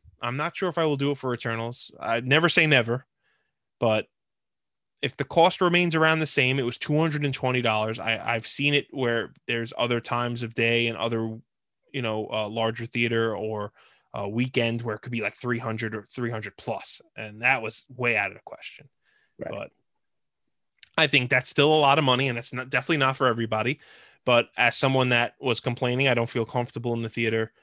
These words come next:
Speaker 1: with, uh, everyone else and sitting there with a mask on. This way I can feel, uh, basically like twenty nineteen movie going, <laughs> you know? I don't have to
Speaker 2: Yeah.
Speaker 1: sit there with a mask on. I can sit there with people that I know,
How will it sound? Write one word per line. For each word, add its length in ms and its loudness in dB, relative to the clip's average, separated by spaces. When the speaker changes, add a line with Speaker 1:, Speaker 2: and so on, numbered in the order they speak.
Speaker 1:
with, 260 -2
uh, 420 -2
everyone 360 2
else 400 2
and 160 -6
sitting 260 -2
there 120 0
with 160 -2
a 20 -8
mask 340 0
on. 400 2
This 240 0
way 160 6
I 60 4
can 200 -2
feel, 640 0
uh, 220 -6
basically 580 0
like 200 0
twenty 300 -4
nineteen 560 -4
movie 260 -6
going, 340 -8
<laughs> 280 -20
you 100 -6
know? 160 0
I 80 0
don't 100 2
have 140 2
to 60 0
Speaker 2:
Yeah. 60 6
Speaker 1:
sit 100 2
there 100 4
with 120 0
a 80 -2
mask 360 0
on. 300 0
I 80 -8
can 140 -8
sit 180 0
there 140 4
with 120 0
people 260 -2
that 120 2
I 120 0
know, 460 2